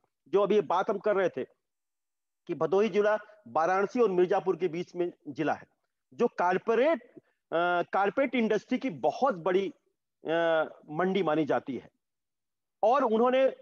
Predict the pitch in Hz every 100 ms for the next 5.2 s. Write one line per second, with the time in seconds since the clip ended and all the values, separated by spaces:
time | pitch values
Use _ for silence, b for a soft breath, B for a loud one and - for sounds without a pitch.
0 | - _ - 185 262 302 247 185 196 180
1 | 180 165 190 185 170 170 160 160 120 139
2 | 147 - 123 - 117 _ _ _ _ _
3 | _ _ _ _ _ _ _ - 214 269
4 | 254 - - - 233 - 214 254 247 240
5 | 254